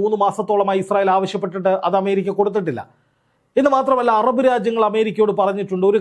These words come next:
കാരണവശാലും ഇറാനെ ആക്രമിക്കരുത്, അല്ലെങ്കിൽ ഏതെങ്കിലും തരത്തിൽ അമേരിക്ക പരസ്യമായി യുദ്ധത്തിൽ ഇടപെട്ടാൽ അത്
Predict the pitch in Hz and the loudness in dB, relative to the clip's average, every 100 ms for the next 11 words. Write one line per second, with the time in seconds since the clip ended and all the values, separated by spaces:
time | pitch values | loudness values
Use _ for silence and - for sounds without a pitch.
0 | 208 202 208 202 202 190 190 185 190 185 | 2 0 0 -2 -2 0 0 2 0 0
1 | 170 - 175 165 170 151 151 131 - _ | -4 -2 -4 -2 -2 0 0 -2 -10 _
2 | _ _ _ 143 190 202 214 220 - 160 | _ _ _ -2 0 0 -2 -2 -4 -2
3 | 196 226 240 240 226 202 196 - 202 190 | 0 0 0 0 0 -2 -2 -2 -2 -2
4 | 175 196 196 - 208 190 196 196 233 208 | 0 0 -2 -2 -2 0 -4 -2 -2 0
5 | 190 175 170 190 190 180 160 175 175 190 | 0 0 -2 -4 0 0 0 0 0 0
6 | 175 110 - _ _ _ _ _ - | 0 -2 -12 _ _ _ _ _ -2